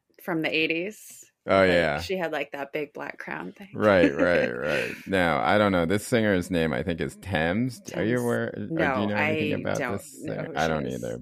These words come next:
Speaker 2: but, um,
Speaker 1: <laughs>
Speaker 2: you know, Cher, I don't know. I guess Cher probably was a big enough star. Maybe Tems is too. I don't know anything about modern music. <laughs> But
Speaker 1: <laughs> I, there's a photo of the guy sitting to her left, and he's, like, cr-,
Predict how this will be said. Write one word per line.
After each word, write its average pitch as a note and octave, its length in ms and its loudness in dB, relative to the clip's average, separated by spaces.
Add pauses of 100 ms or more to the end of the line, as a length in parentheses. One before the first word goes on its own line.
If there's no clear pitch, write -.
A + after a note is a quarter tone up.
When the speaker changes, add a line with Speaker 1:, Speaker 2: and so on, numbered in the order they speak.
Speaker 2:
but, C2+ 340 -4
um, C2 280 -4 (300)
Speaker 1:
<laughs> - 640 -6
Speaker 2:
you F2 140 -4
know, C#2+ 200 -4
Cher, E2+ 760 2 (720)
I E2+ 100 -6
don't D#2 180 -2
know. G#1 260 -6
I F#2+ 80 -2
guess B2+ 220 0
Cher G2 320 2
probably E2 320 4
was D2 100 -4
a C#2+ 60 -8
big C#2+ 240 -4
enough C#2 240 -2
star. C#2+ 280 0
Maybe C3+ 300 0
Tems F#2+ 400 0
is D#2+ 220 -2
too. D2 180 -2
I C#2 60 0
don't E2+ 160 -2
know D2+ 80 0
anything D#2+ 360 -2
about C#2 260 -4
modern C#2+ 280 -4
music. E2+ 560 -2
<laughs> G#3+ 60 -6 (1000)
But D#3 320 -4
Speaker 1:
<laughs> - 60 -10 (220)
I, A3+ 260 2
there's A#3+ 220 4
a C#4+ 60 2
photo G3+ 420 4
of F#3 100 0
the E3 80 2
guy C#3+ 260 2
sitting D3 400 -4
to C#3+ 160 -6
her C3+ 160 -4
left, C3 340 -2
and D3 140 -4
he's, D#3+ 220 -4
like, A#2+ 280 -6
cr-, - 120 -12